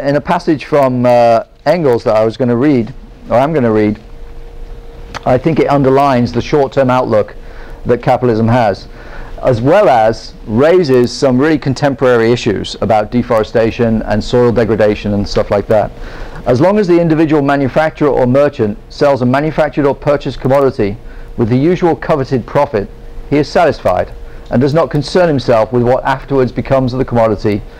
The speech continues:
and its purchasers. The same thing applies to the natural effects of the same actions. What cared the Spanish planters in Cuba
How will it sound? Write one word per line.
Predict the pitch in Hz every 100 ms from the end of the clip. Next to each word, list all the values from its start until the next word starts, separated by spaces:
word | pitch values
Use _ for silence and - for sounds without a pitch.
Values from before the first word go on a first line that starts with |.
| - -
and | 113
its | 117
purchasers. | - 135 123 120 101 92 - - - - - -
The |
same | 120 175 170 180
thing | 185 175
applies | - 143 120 117 123 - -
to | -
the | 123
natural | 127 143 - 160
effects | 135 135 117 - - - - - -
of | 120
the | 127
same | - 151 143
actions. | 135 131 - 98 95 - - - - -
What | - 180 -
cared | - 175 156
the | 123
Spanish | 127 151 139 131
planters | - 139 131 131
in | 127
Cuba | 117 147 135 110 101